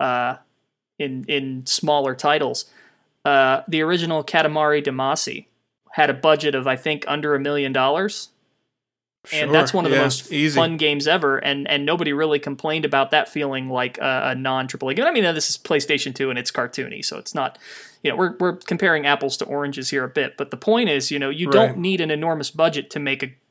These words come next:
Speaker 1: good game.
Speaker 2: No, but it's like you,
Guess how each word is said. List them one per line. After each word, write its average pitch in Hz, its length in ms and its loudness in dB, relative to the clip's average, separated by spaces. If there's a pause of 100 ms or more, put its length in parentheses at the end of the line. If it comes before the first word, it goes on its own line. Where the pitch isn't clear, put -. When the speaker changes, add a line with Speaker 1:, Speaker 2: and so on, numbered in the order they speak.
(160)
Speaker 1:
good 160 300 0
game. 131 440 -2 (680)
Speaker 2:
No, 156 760 4
but 175 500 4 (600)
it's 175 260 2
like 185 300 6
you, 185 400 2